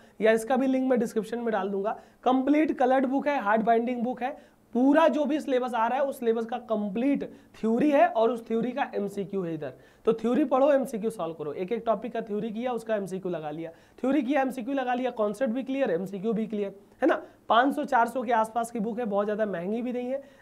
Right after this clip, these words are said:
जीडीसी क्लासेज ऐप पे जाना या इसका लिंक मैं डिस्क्रिप्शन में डाला हूँ, वहाँ से जाके अपने बुक को मंगा सकते हो। कोई भी डाउट हो तो आप यहाँ पे कमेंट में लिख सकते हो। As well as इसी चैनल पे जब जाओगे ना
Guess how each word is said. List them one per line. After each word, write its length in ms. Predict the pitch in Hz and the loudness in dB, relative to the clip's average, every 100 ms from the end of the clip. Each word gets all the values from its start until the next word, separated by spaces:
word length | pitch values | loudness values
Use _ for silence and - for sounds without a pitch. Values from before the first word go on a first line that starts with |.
| - | -2
जीडीसी 380 | 185 262 262 311 | 2 2 2 2
क्लासेज 340 | 269 262 294 | 4 2 4
ऐप 160 | 262 254 | 2 2
पे 80 | 269 | 0
जाना 280 | 233 262 | 2 2
या 120 | 285 240 | 2 2
इसका 220 | 226 247 | 2 -2
लिंक 240 | 240 233 | -2 0
मैं 80 | 233 | -2
डिस्क्रिप्शन 400 | 214 214 196 220 | -2 -4 -8 -6
में 100 | 214 | -6
डाला 200 | 196 180 | -4 -4
हूँ, 180 | 208 294 - - 196 | -2 -4 -6 -10 2
वहाँ 240 | 208 240 | 4 6
से 120 | 247 | 4
जाके 280 | 233 214 214 | 2 0 2
अपने 240 | 226 226 214 | -6 -2 -2
बुक 180 | 208 | -2
को 100 | - | -4
मंगा 260 | 202 175 190 | -4 -2 -4
सकते 300 | 202 208 - | -6 -10 -2
हो। 140 | 240 247 | -2 0
कोई 220 | 214 214 | 0 0
भी 100 | 220 | 0
डाउट 320 | 185 202 202 - _ 190 | -2 -2 -4 -18 _ 2
हो 140 | 233 - - - | 4 4 -2 0
तो 60 | |
आप 200 | 196 208 | 4 4
यहाँ 200 | 214 175 | 2 -6
पे 120 | 185 233 | -4 -4
कमेंट 300 | 185 190 180 | -4 -4 -2
में 120 | 233 | 0
लिख 200 | 226 175 | 0 -4
सकते 280 | 143 - 135 | -12 -8 -8
हो। 200 | 151 - _ _ - | -8 -10 _ _ 2
As 180 | 208 269 | 6 6
well 160 | 285 302 | 6 6
as 120 | 277 | 4
इसी 220 | 226 294 | 2 -2
चैनल 300 | 262 262 277 | -2 -2 -2
पे 100 | 269 | -2
जब 140 | 269 208 | -2 0
जाओगे 320 | 208 233 226 | 2 2 0
ना 100 | 233 | -4